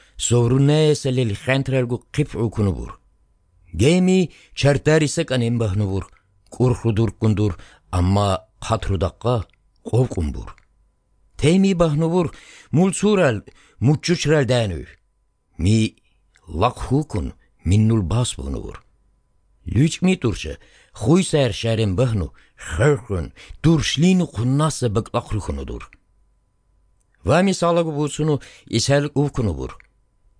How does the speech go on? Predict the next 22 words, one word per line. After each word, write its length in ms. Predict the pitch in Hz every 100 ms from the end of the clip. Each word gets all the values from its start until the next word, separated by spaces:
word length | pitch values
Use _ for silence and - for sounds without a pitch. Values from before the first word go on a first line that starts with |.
| _ _ _
Вич 280 | - 110 -
үвдунан 600 | 180 170 160 156 151 143 -
баючы. 600 | 95 120 107 85 - - - _ _ _ _ _ _ _ _
Мүтәлимнәл 680 | 95 87 131 139 143 147 143 -
исәк 300 | 131 139 139
цухлан 380 | - - 143 139
бүйкун 300 | 143 - 143
бур, 140 | 110 73
мисалдан 540 | 90 98 123 127 135 139
ул 60 |
мәгънә 300 | 135 143 160 -
цирти. 460 | 143 - 98 67 _ _ _ _ _ _ _ 90
Исәлгу 540 | 87 120 135 139 143 -
укунса 420 | 104 135 139 123
җавап 360 | 90 87 85 67
дуллыны 320 | 69 65 65
дур. 220 | 60 - - _ _ _ _ _ _ _ _ _ -
Зункул 580 | 78 85 160 202 190 175
бусар 540 | 180 165 156 160 147
заннәл 600 | 107 90 120 120 123 120 - _
пәчәлуграл 840 | 110 107 113 110 101 101 107 110 - -
көлчүрту. 720 | 110 90 95 113 - -